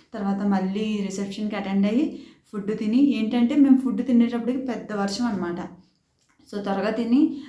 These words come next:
తడుచుకుంటూనే ఇంక ఇంటికి వెళ్ళిపోయాం. ఇంటికి వెళ్ళిపోయాక డ్రెస్సెస్ అవి చేంజ్ చేసుకున్నాం, అందులో కరెంట్ పోయింది. కరెంట్ పోయిందనేసి నేను మా అన్నయ్య వాళ్ళ ఇంట్లో కూర్చున్నాను అనమాట.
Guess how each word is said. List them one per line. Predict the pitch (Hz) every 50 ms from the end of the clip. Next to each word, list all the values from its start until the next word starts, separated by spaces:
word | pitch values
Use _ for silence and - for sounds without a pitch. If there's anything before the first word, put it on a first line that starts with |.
| - - -
తడుచుకుంటూనే | 220 214 - - - 240 233 233 247 240 254 302
ఇంక | 320 277 269
ఇంటికి | 254 202 196 214 226
వెళ్ళిపోయాం. | 226 196 185 180 - 165 160 160 160
ఇంటికి | 185 180 196 220
వెళ్ళిపోయాక | 220 220 214 208 214 214 208 208 254
డ్రెస్సెస్ | 269 262 - 208 202 - 214 214 -
అవి | 220 214 202
చేంజ్ | 196 - 202 190 196 196 196
చేసుకున్నాం, | 214 196 - - 214 208 233 247
అందులో | 220 202 202 233 247
కరెంట్ | 240 247 226 190 196 196 196 202 196
పోయింది. | 185 170 170 165 - - - - - _ - _ _ -
కరెంట్ | 240 226 220 226 240 - 226
పోయిందనేసి | 233 226 226 220 220 214 220 - - 277
నేను | 277 269 254 220 208
మా | 202
అన్నయ్య | 196 190 190 196 196 202
వాళ్ళ | 208 208 208
ఇంట్లో | 208 196 202 220
కూర్చున్నాను | 220 220 208 - - 196 185 180 170
అనమాట. | 175 180 170 170 -